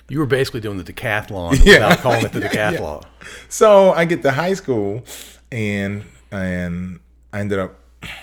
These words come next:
Speaker 2: um, and at, at this time, this is what's so crazy. I'm six foot,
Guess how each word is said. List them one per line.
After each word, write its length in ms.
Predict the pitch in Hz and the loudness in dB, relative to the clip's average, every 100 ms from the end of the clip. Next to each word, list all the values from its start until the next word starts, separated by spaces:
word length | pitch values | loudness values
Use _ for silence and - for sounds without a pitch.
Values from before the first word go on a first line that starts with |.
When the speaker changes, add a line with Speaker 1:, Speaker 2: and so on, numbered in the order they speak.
| - | -18
Speaker 2:
um, 480 | 110 95 85 82 85 | -12 -10 -10 -12 -14
and 400 | 107 98 95 92 | -10 -6 -6 -8
at, 160 | - - | -12 -6
at 160 | 117 107 | -4 -2
this 160 | 127 | 0
time, 180 | 113 92 | 0 -2
this 180 | 117 113 | -4 -8
is 100 | 98 | -8
what's 220 | 98 101 | -6 -6
so 140 | - 90 | -8 -8
crazy. 340 | 92 90 80 | -6 -8 -8
I'm 220 | 95 92 | -10 -10
six 500 | - - - 120 - | -10 -10 -10 -10 -10
foot, 300 | - - 101 | -12 -12 -14